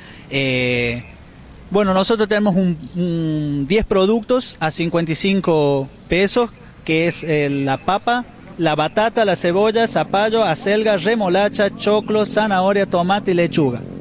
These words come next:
a cincuenta y cinco pesos. ¿Por qué hacemos esto nosotros? Porque estamos viendo que hay unos movimientos desmedidos de precios,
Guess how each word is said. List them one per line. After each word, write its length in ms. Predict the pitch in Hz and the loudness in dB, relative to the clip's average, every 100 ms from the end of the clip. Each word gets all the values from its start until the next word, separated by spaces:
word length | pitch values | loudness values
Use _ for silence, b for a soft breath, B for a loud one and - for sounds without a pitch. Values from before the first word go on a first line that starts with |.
| - | -6
a 120 | 147 | -6
cincuenta 420 | 156 175 175 170 | -4 -6 -4 -4
y 20 | 165 | -4
cinco 360 | 202 196 175 | -2 -2 -2
pesos. 420 | 151 151 127 135 - B B B B | -2 -4 -4 -8 -12 B B B B
¿Por 180 | 196 214 | -2 2
qué 80 | 247 | 0
hacemos 340 | - 233 208 | 0 0 2
esto 240 | 226 208 | 0 0
nosotros? 560 | 180 180 220 233 202 147 - - - - | -2 -2 0 0 0 -2 -4 -20 -18 -4
Porque 220 | 175 170 | -4 -2
estamos 280 | 175 214 202 | -4 -4 -2
viendo 300 | 180 214 214 | 0 2 0
que 140 | - | 0
hay 240 | 190 208 208 | 0 0 -2
unos 600 | 180 185 180 170 165 160 | -4 -4 -2 -2 0 0
movimientos 560 | 147 170 185 202 208 170 | 0 0 2 2 0 0
desmedidos 480 | 190 185 185 196 196 | 2 2 2 4 4
de 80 | 175 | 2
precios, 640 | 196 196 - 240 247 - | 0 0 0 0 -2 -8